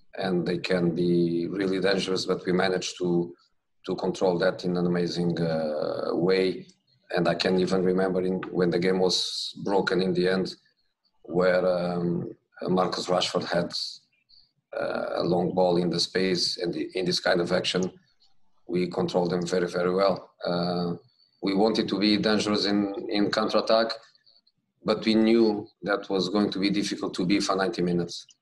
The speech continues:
Um, the Lucas injury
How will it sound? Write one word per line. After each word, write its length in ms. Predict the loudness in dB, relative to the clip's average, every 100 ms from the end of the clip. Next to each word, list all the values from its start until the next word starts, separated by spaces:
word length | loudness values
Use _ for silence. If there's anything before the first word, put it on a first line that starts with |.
| _ _ -20 _ _ _
Um, 720 | 0 2 2 0 -4 -4 -10 _ _ _ _ _ _ _ -18 -4
the 120 | 2
Lucas 380 | 2 2 2 4
injury 760 | 4 4 4 4 2 0 -4